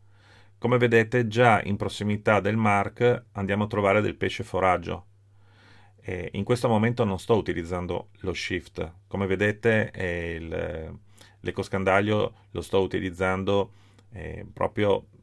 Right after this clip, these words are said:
mm, standard. Eh, dirò di più, questo non è neanche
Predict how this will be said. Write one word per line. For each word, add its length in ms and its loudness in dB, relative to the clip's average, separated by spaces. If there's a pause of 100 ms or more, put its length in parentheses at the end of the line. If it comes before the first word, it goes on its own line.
(140)
mm, 460 -14
standard. 840 2 (520)
Eh, 320 -10
dirò 240 -8
di 100 -8
più, 260 0 (280)
questo 500 0
non 240 -4
è 60 -2
neanche 680 -2